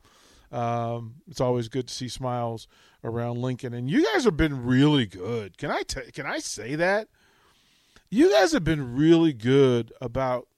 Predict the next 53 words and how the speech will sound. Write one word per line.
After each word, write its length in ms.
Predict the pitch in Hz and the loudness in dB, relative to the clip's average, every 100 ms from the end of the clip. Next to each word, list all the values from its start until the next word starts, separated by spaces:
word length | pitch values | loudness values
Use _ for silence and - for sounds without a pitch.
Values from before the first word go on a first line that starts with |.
| _ | _
like, 160 | 135 131 | -12 -10
when 160 | 143 | -6
you 100 | 147 | -6
guys 200 | 170 175 | -4 -4
see 240 | - 139 147 | -4 -6 -4
me 140 | 147 | -2
around 420 | 139 127 123 131 | -2 -4 -4 -6
town, 540 | 117 117 123 131 127 123 | -8 -10 -6 -6 -6 -8
I 120 | 131 | -6
get 160 | 147 139 | -4 -2
a 40 | |
"What's 320 | 120 123 131 | -2 -4 -4
up, 180 | 135 - | -8 -8
D 160 | 135 131 | -10 -10
P?" 240 | 127 131 | -8 -8
and 100 | 135 | -8
a 60 | 127 | -12
fist 320 | - 175 - | -10 -12 -12
bump. 260 | 113 - _ _ _ _ - | -16 -16 _ _ _ _ 0
Like, 280 | 160 160 | 0 2
that's, 420 | 190 226 285 - 156 | 2 2 2 -6 -10
you 140 | 208 | -10
guys 240 | - 370 | -6 -2
are 80 | 180 | -2
good. 480 | 113 - 135 92 - | -4 -6 -6 -8 -8
And 280 | 151 185 175 - | 0 0 0 -8
the 100 | 165 | -12
kind 420 | 156 196 214 247 165 | -10 -6 -4 -4 0
words 580 | 170 226 285 240 180 - | 0 0 -2 -6 -14 -8
about 280 | 139 156 | -2 -2
what 180 | 170 160 | -2 -6
we're 80 | 165 | -8
trying 380 | 156 - 135 165 | -12 -8 -6 -4
to 80 | 165 | -2
do, 260 | 185 220 - _ _ _ _ _ _ _ _ | -2 -4 -12 _ _ _ _ _ _ _ _
we're 160 | 185 311 | -8 -6
just 160 | 349 | -4
trying 160 | 339 208 | 0 0
to 60 | |
put 160 | - 196 | 4 4
on 160 | 170 147 | 4 2
good 100 | 139 | -2
radio 400 | 156 135 - - _ _ _ _ _ _ _ | -2 -2 -8 -18 _ _ _ _ _ _ _
and 120 | 135 | -14
entertain 580 | 156 156 - 165 147 107 | -12 -12 -8 -8 -6 -10
and 260 | 104 107 101 | -12 -16 -6
help 360 | 156 147 - - | -4 -4 -12 -12
people 320 | 151 131 110 | -10 -8 -10
get 240 | 98 143 - | -8 -8 -8
through 340 | 143 139 120 | -6 -4 -4
days. 320 | 123 147 110 | -4 -4 -4
I 40 | 113 | -10
mean, 360 | 120 120 120 | -10 -10 -12